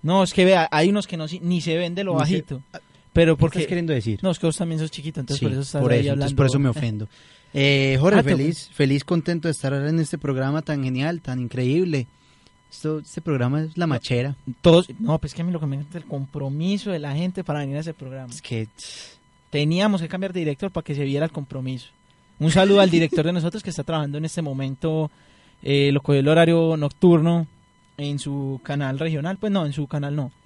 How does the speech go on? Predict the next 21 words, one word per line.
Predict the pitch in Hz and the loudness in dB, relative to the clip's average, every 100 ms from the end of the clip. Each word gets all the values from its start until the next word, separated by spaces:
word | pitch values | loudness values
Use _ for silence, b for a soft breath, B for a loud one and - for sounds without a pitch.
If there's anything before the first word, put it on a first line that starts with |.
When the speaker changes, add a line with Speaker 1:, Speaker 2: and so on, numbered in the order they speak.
| - | -6
Speaker 1:
su | 151 | 0
noticiero | 160 - 143 160 165 180 | 0 0 -2 2 2 2
Speaker 2:
Su | 170 | 0
Speaker 1:
regional. | 147 139 | 0 -2
Speaker 2:
noticiero, | 147 113 101 | -2 -2 -6
sí. | 98 110 95 _ b b b | -10 -14 -16 _ b b b
Speaker 1:
Entonces | - 131 151 | -8 0 4
hoy | 165 | 4
no, | 160 | 2
no, | 160 | -4
hoy | 156 151 | -2 0
no | 165 | 0
se | 175 | -2
cuenta | 180 185 | -4 -2
con | 190 | 0
nosotros, | 190 190 185 180 - | 0 0 -4 -8 -4
pero | 143 131 127 123 117 | -2 -2 -2 -6 -8
estamos | - 131 147 | -12 -12 -6
nosotros | 123 151 - | -6 -6 -10
para | 127 | -12
cubrir | - 120 120 | -10 -8 -8